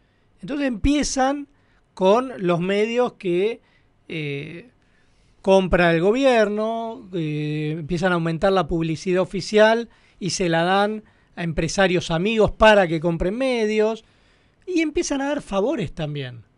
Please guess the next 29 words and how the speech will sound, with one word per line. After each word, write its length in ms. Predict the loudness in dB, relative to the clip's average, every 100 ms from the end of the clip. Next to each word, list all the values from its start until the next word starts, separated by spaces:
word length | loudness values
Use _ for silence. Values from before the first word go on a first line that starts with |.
| _ _ _ _ -12
¿Viste? 220 | -8 -2
Algunos 320 | 2 2 2
empresarios 840 | 0 0 0 4 4 6 4 4 -2 _ _ _ -6
les 420 | 0 2 2 -2
autorizan 760 | -6 -4 0 2 0 0 0
la 140 | 0 0
compra 260 | 0 0 -2
de 40 |
empresas 380 | -2 -4 -6 -8
energéticas, 1120 | -8 -8 -6 -4 -2 -4 -6 -2 0 0 -2 _ _ _ _
a 120 | -4
otros 280 | -2 0 0
empresarios 720 | 0 -2 -2 4 4 6 4
les, 420 | 4 2 2 0 -8 _ _ _
eh, 180 | -8 -4
dan 180 | -2 -2
subsidios, 1200 | -4 -8 -2 0 2 0 0 2 4 4 0 -4 -16 _ _ _ -12
eh, 280 | -10 -10 -10
para 260 | -2 0 0
que 180 | -6 -10
compren 420 | -8 -6 0 0
medios 340 | 2 0 -2 -2
o 380 | 2 2 2 -6
alineen 560 | -2 -2 -2 -2 0
los 120 | 0 0
medios 280 | 2 0
que 80 | 0
ya 160 | -2 -4
tienen 480 | 0 -2 -2 -6